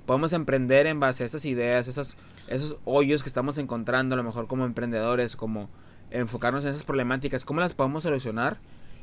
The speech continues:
y en base a esas soluciones, pues crear nuevos empleos, nuevos puestos que ayuden a, a la, a esta automatización o que se hagan cargo, ¿no?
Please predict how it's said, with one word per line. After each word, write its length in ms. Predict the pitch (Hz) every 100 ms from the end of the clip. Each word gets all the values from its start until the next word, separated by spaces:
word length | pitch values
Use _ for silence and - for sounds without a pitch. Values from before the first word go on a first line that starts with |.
| -
y 80 | 143
en 100 | 147
base 220 | 143 131
a 20 | 131
esas 140 | 165
soluciones, 840 | 170 131 110 156 165 170 147 147 - - - -
pues 160 | 135 131
crear 260 | 139 127
nuevos 360 | 135 143 151 160
empleos, 500 | 135 117 123 139 147
nuevos 380 | 143 135 143 -
puestos 560 | - 139 139 - 143
que 200 | - 135
ayuden 440 | 123 120 127 127 135
a, 280 | 131 113 113
a 40 |
la, 80 | 120
a 160 | 107
esta 180 | 113 -
automatización 520 | 131 135 123 117 117
o 100 | 123
que 80 | 117
se 80 | 117
hagan 180 | 113 123
cargo, 380 | 120 135 120 113
¿no? 180 | 123